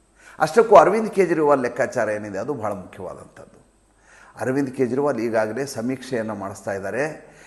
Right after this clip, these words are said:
ಕೇವಲ ನಾಲ್ಕು ತಿಂಗಳುಗಳಿಗೆ ಮಾತ್ರ ಅತಿಶಿ ಮರ್ಲೆನನ್ನು ಆ ಕುರ್ಚಿಯಲ್ಲಿ ಕೂಡಿಸಬೇಕು. ಅದಾದ ಮೇಲೆ ಸುನಿತಾ ಕೇಜ್ರಿವಾಲ್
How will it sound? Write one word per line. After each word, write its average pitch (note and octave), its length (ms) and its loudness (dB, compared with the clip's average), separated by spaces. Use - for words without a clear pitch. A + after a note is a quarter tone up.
ಕೇವಲ C3+ 400 4
ನಾಲ್ಕು B2 360 -2
ತಿಂಗಳುಗಳಿಗೆ A2 520 -4
ಮಾತ್ರ G#2+ 340 -8
ಅತಿಶಿ G2 400 -10
ಮರ್ಲೆನನ್ನು G2 600 -8
ಆ F2+ 40 -12
ಕುರ್ಚಿಯಲ್ಲಿ G2 460 -10
ಕೂಡಿಸಬೇಕು. A2+ 840 -8
ಅದಾದ A#2 500 6
ಮೇಲೆ C3 280 2
ಸುನಿತಾ D3+ 420 -2
ಕೇಜ್ರಿವಾಲ್ G#2+ 720 -2